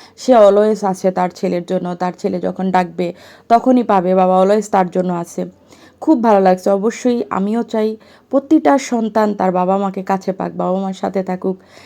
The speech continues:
এদের জীবনটা এত ক্রিটিক্যাল, এই ক্রিটিক্যালের মানে যন্ত্রণায় বাচ্চা দুইটার অবস্থা মনে হয় খুবই বেহাল। মানে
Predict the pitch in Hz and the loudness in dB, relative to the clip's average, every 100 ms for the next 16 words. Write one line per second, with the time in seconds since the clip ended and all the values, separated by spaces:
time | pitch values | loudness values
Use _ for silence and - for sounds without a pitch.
0 | - - - 220 226 196 220 226 233 - | -20 -6 0 0 0 -2 -4 -2 -2 -2
1 | - 196 240 240 247 247 233 233 190 - | -4 -2 -2 -2 -4 -4 -2 0 0 -2
2 | 220 226 240 220 233 233 226 226 208 214 | -4 -4 -6 -6 -4 -2 -2 -2 -4 -4
3 | 202 208 214 214 247 269 190 - _ _ | 0 0 0 0 0 0 -4 -10 _ _
4 | 185 208 208 247 214 226 226 196 208 208 | -2 -2 0 -2 -2 -2 0 0 -2 -4
5 | 220 208 208 214 - 214 226 180 175 160 | -4 -2 -2 -4 -4 -4 0 2 2 -4
6 | - _ _ _ _ _ - - _ 254 | -6 _ _ _ _ _ -20 -20 _ 2